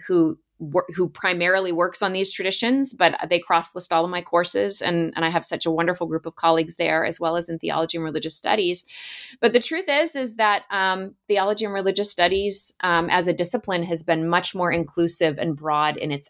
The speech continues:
outlook. So you're more likely to find people who work on different cultural traditions, different parts of the world,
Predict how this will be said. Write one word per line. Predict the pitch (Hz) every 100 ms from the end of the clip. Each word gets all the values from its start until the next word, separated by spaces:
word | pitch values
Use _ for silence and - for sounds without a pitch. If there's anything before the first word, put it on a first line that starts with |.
| -
outlook. | 131 95 - - _ - - _
So | - 160 156
you're | 156
more | 160 160
likely | 156 160 165 175 151
to | 160
find | - 151 156 156 -
people | - 170 160
who | 156
work | 143 156 151
on | 151 147
different | 151 165 -
cultural | 240 240 220
traditions, | 202 175 180 180 175 160
different | 165 160 -
parts | 160 151 151
of |
the | 151
world, | 151 190 185 170 156